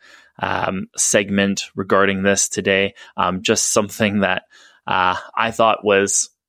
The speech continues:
kind of interesting and humorous, uh, that I found while perusing, uh,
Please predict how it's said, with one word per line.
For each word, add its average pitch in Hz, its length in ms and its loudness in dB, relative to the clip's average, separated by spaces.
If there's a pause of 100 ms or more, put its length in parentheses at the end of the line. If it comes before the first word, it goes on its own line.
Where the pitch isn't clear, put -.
(320)
kind 127 220 -2
of 113 60 0
interesting 117 500 0
and 107 100 0
humorous, 110 600 0 (520)
uh, 95 240 0
that 98 140 2
I 95 60 2
found 104 320 0
while 98 240 4
perusing, 107 720 2 (460)
uh, 101 220 -2